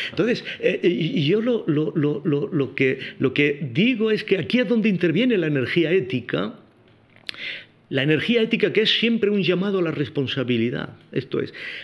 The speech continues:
a que tengas en cuenta las condiciones que se van a, que van a suceder respecto de tus propios actos. ¿Qué imagen estamos dando a la humanidad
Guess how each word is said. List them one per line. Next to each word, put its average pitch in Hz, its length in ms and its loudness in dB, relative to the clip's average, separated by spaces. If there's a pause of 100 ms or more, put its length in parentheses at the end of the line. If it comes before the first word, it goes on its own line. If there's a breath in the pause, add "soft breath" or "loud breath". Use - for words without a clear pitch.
a - 100 -6
que 147 100 2
tengas 226 540 2
en 165 140 2
cuenta 175 400 2
las 143 160 -2
condiciones 160 880 2
que 139 140 0
se 127 120 0
van 139 220 -2
a, 131 180 -6 (360 loud breath)
que 147 80 4
van 170 160 0
a 160 220 -2 (100)
suceder 139 720 0 (200 loud breath)
respecto 190 440 2
de 165 80 2
tus 185 160 -2
propios 143 420 -2
actos. - 540 -10 (640 loud breath)
¿Qué 247 520 2
imagen 175 480 2
estamos 160 400 0
dando 160 240 2
a - 20 2
la 135 80 0
humanidad 120 720 -2